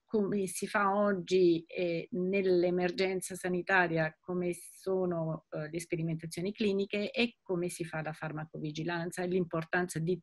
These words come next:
tutti e due, e, mm, laddove non è stata fatta una sperimentazione clinica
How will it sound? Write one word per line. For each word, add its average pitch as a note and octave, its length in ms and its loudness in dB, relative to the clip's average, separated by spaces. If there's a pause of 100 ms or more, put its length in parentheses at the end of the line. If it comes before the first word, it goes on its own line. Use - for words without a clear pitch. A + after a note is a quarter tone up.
tutti - 360 -4
e E3 60 0
due, E3 440 0
e, E3 160 -4 (480)
mm, D#3 280 -10
laddove F3 540 2
non E3 200 2
è F#3+ 60 2
stata F#3+ 340 -2
fatta E3+ 280 -4
una D#3+ 120 -4
sperimentazione E3 720 0
clinica E3 480 -2